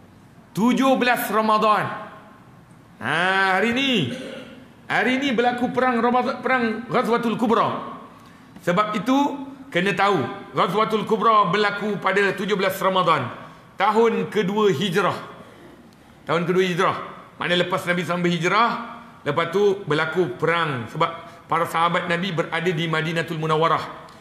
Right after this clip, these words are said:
yang asalnya namanya Yas-, Yasrib. Asal namanya Yasrib, kemudian tukar menjadi Madinatul Munawwarah.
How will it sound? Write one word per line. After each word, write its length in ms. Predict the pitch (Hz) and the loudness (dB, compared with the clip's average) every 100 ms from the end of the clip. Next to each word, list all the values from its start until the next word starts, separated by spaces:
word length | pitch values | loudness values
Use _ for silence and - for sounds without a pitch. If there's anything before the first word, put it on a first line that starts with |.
| - - | -20 -4
yang 320 | 160 175 170 | -2 -2 -4
asalnya 480 | 165 190 190 196 190 | -4 -2 0 0 0
namanya 400 | 175 185 190 190 | 2 0 0 0
Yas-, 560 | 190 220 254 - - - - - - - - - - - | 2 0 -2 -8 -14 -18 -20 -20 -20 -20 -20 -20 -20 -6
Yasrib. 720 | 139 151 190 202 127 - - - - - | -4 0 0 0 -2 -12 -16 -20 -20 -10
Asal 320 | - 156 208 214 | -6 -4 -2 0
namanya 400 | 208 220 214 214 | 0 0 2 2
Yasrib, 400 | 220 214 202 - - - - | 2 0 0 -2 -12 -16 -4
kemudian 400 | 175 202 202 202 | 0 2 0 0
tukar 400 | 214 180 220 180 170 | -4 0 2 2 0
menjadi 320 | 185 185 185 175 | 0 0 0 0
Madinatul 480 | 196 190 190 190 | 0 -2 -2 -2
Munawwarah. 480 | 180 180 180 180 160 | 0 2 4 4 2